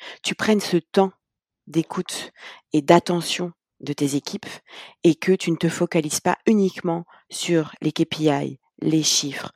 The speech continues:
le résultat ? Combien de fois, moi, j'entends, heu, des personnes me dire : « Mais tu sais, dans ma boîte, c'est pas le monde des bisounours.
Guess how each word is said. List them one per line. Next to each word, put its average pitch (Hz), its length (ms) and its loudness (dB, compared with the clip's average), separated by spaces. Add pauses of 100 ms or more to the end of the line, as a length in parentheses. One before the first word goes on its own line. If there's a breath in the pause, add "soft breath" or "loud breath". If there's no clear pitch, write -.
le 160 140 4
résultat ? 147 600 0 (840 loud breath)
Combien 214 320 6
de 202 80 -2
fois, 233 240 4
moi, 180 160 4
j'entends, 175 500 2 (440 loud breath)
heu, 139 360 4
des 156 140 2
personnes 175 380 2
me 156 100 2
dire : « 165 260 0 (200 soft breath)
Mais 156 60 -2
tu 175 120 -2
sais, - 140 8
dans 170 100 8
ma 156 120 6
boîte, 185 360 4 (320 soft breath)
c'est - 160 -4
pas 180 120 8
le 180 60 6
monde 185 160 6
des 170 120 4
bisounours. 160 680 -4